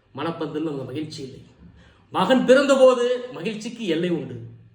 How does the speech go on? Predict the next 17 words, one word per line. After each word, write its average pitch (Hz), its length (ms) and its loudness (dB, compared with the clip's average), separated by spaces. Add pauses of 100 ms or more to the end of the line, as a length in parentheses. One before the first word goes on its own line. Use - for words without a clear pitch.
(340)
மகன் 147 400 -2
இறந்து 196 260 2
கிடந்தான், 135 460 -8 (300)
ஈட்டிக்கு 190 460 -12
மார்பு 120 280 -12
காட்டி. 113 260 -18 (680)
"அடடா, 240 680 2 (440)
அறுத்தறிய 294 540 4
இருந்தேன் 226 300 2
அவன் 175 240 -4
பிடித்த 185 220 -6
மார்பை, 139 400 -8 (240)
கருத்தறிய 160 540 -4
பொய் 170 140 -6
சொன்னது 139 380 -14
கைவணங்கி, - 640 -12 (300)
வாலிங்கி 190 480 2